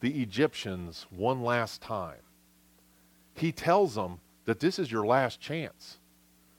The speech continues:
It's time to clean up your act. He goes in there, and the people witness it, and they see the signs and wonders working through Christ as he's going in the temple and doing these works. And, uh, the blind and the lame come to him. He heals a couple more of those.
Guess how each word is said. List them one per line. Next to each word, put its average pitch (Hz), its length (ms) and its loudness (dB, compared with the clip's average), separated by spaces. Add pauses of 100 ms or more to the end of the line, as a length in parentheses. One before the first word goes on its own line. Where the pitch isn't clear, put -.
(140)
It's 127 160 2
time 151 220 0
to 156 60 -4
clean 147 220 -2
up 135 120 -2
your 113 120 0
act. - 400 -4 (1120)
He 147 120 4
goes 175 360 4
in 185 100 0
there, 143 180 2
and 127 140 -2
the 123 60 2
people 185 440 2
witness 165 460 4
it, 127 100 6
and 127 140 -4
they 131 100 2
see 214 460 -6
the 160 140 0
signs 175 420 -2
and 175 120 -2
wonders 143 360 -2
working 190 320 0
through 175 200 -2
Christ 127 420 2 (240)
as 131 180 4
he's 156 240 0 (260)
going 175 380 6
in 170 140 2
the 165 80 0
temple 147 440 0
and 127 120 -2
doing 156 240 2
these 143 180 -4
works. 123 460 4 (500)
And, 135 260 4
uh, 127 220 8
the 117 160 2
blind 113 400 4
and 143 80 -2
the 123 60 2
lame 147 280 2
come 151 220 0
to 156 120 0
him. 165 60 0
He 139 120 -2
heals 143 280 2
a 135 40 -4
couple 147 260 0
more 147 180 4
of 135 60 6
those. 131 300 4